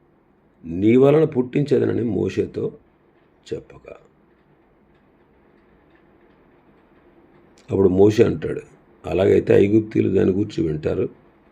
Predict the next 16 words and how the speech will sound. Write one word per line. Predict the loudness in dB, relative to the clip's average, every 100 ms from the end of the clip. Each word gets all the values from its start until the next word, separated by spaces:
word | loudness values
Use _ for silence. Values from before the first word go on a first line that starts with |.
| _ _ _ _ _ _ _ _ _ 2
నీవు | 6 8 8
నీ | 8
బలము | 6 4 4 6
చేత | 4 4 2 2 4
ఈ | 4 2
జనమును | 2 0 2 0
ఐగుప్తులో | 0 0 0 0 0 2
నుండి | 0 -2
రప్పించితివి | -4 -4 -6 -6 -6 -6 -6
కదా. | -8 -14 -18 -20 _ _ _ _ _ _ _ _ _ _ _ 2
వీరు | 6 6
ఈ |
దేశ | 6 6 6 4
నివాసులతో | 4 4 2 -2 -4 -6 -8 -8 -14 _ _ _ _ -6
ఈ | -6
సంగతి | 0 0 0 -2 -6